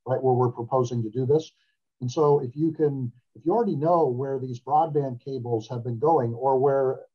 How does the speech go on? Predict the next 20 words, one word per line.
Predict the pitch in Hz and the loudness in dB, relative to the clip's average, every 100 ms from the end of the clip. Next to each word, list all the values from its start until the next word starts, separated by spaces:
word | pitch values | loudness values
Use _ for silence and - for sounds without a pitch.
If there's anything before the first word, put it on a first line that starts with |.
| - 147 | -14 -4
current | 214 196 170 _ | 0 0 -2 _
cables | 175 165 147 135 120 - | -4 -2 0 -2 -4 -4
are | 127 | -2
already | 135 160 143 135 | 0 0 -2 -6
in | 123 | -8
place, | 139 135 170 - _ _ _ _ _ 120 | -6 -4 -4 -8 _ _ _ _ _ -2
then | 156 156 | 2 2
the, | 139 143 147 _ 113 | 0 -4 -8 _ -2
the, | 143 139 127 117 - _ _ 139 | 2 4 4 2 -2 _ _ -4
that's | 190 233 | -4 0
what | 180 | 0
we'd | 165 | 2
like | 156 156 | 2 -2
to | - | -4
do, | 120 185 117 | 0 2 0
is | 107 - | -4 -10
to | 139 131 123 110 | -12 -8 -8 -8
group | 120 202 214 | 0 0 2
them | 170 147 | 2 2
together. | - 123 156 - | 0 0 2 2